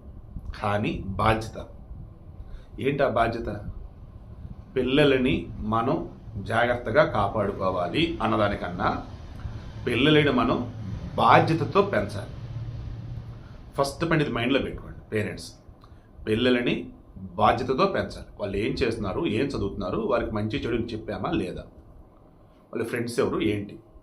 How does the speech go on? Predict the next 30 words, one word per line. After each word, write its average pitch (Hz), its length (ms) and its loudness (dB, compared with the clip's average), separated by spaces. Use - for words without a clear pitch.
ఆ 120 180 6
తర్వాత 175 440 8
అన్నీ 147 260 2
చెప్పినా 165 320 4
కానీ 165 200 2
వాళ్ళు 160 160 4
తేడాగా 135 400 8
ఉంటున్నప్పుడు 156 440 0
మనం 202 100 2
కాపాడుకుందాం. 143 560 4
అసలు - 220 -4
ఫస్ట్ 107 200 0
బాధ్యత 160 300 4
లేకుండా 170 320 4
స్కూల్లో 151 360 4
వేసాలో 143 360 6
వాళ్ళే 127 240 6
చెప్తారులే, 127 420 0
సెలవులు 139 260 8
వచ్చాక 139 260 4
ఆడుకుంటారులే, 127 560 4
వాళ్ళ 120 160 -2
ఫ్రెండ్సేలే 123 420 4
ఏదో 127 100 6
ఒకటి 123 140 4
చేసుకుంటారులే, 120 540 0
అయిపోయింది. 214 480 8
ఇంకేముందండి, 165 520 4
చెడిపోయింది 135 380 2
పిల్లలంతా 143 400 0